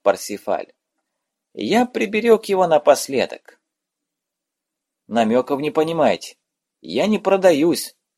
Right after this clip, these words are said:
Отвалите. Адиос. Счастливо оставаться.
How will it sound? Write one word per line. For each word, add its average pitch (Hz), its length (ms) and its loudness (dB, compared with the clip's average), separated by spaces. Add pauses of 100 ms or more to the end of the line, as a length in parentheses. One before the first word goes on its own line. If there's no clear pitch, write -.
(160)
Отвалите. 175 720 2 (340)
Адиос. 151 920 2
Счастливо 151 640 -2
оставаться. - 960 0